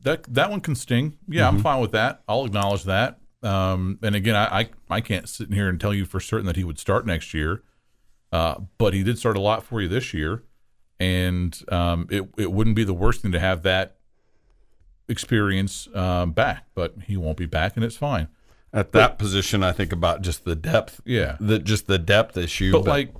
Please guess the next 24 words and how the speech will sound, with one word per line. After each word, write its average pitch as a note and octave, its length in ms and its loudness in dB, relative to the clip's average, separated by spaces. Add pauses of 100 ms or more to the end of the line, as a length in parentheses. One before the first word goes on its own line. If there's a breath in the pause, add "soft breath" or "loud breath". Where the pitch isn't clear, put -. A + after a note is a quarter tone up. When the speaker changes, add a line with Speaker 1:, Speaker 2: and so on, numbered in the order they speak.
Speaker 1:
Dylan F3+ 300 2
Gabriel C3 480 0
is G#2+ 100 -2
a A2+ 120 2
high-profile G#2 680 -2
player B1+ 440 -10
that D2+ 120 -6
has D#2 160 -4
entered D2+ 200 -4
the B1+ 80 -12
portal, - 340 -12 (100)
right? D#2 300 -2
Kyle D3+ 240 4
Speaker 2:
Mm-hmm. D3 120 0
Speaker 1:
McCord C3+ 280 2
is G2 100 -2
a G#2 120 0
high-profile F2 640 -2
player D2+ 420 -4 (520)
that F#2+ 180 2
has F#2+ 120 0
entered E2+ 520 -4
the - 60 -20
portal. D2+ 380 -8